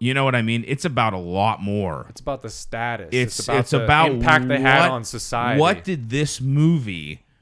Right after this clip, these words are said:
Speaker 1: musician, whatever, do to change the landscape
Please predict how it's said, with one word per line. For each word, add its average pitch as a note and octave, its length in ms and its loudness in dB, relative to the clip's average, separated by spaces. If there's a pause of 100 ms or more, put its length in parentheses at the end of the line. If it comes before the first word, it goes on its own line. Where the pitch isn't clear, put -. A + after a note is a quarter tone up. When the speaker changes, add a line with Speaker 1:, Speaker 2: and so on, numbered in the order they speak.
(140)
Speaker 1:
musician, G#2+ 1000 0 (260)
whatever, A2+ 760 0
do F2 680 -2 (360)
to G#2+ 140 -4
change C3 480 -4
the G#2+ 100 -4
landscape G#2 920 -6